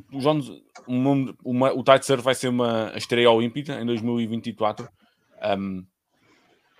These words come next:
achas que isso também seria importante para ti, se chegar lá em dois mil e vinte e quatro, o ano na estreia,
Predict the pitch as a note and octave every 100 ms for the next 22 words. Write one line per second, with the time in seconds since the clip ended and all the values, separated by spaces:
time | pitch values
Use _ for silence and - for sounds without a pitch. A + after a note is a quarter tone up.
0 | - C#3+ E3 E3 - - C#3+ C3+ G#2+ -
1 | C#3+ C#3+ C#3+ C#3 C#3+ - - - C3 B2+
2 | _ _ - B2+ A#2 A#2 B2+ A#2+ - -
3 | - - A#2+ A#2+ A#2 A#2+ B2 A#2+ A#2+ A2+
4 | A#2+ A2+ A2+ A2+ G#2+ A#2 A#2+ G#2+ A2 A2+
5 | A2+ A2+ - A2+ A2 A2+ A2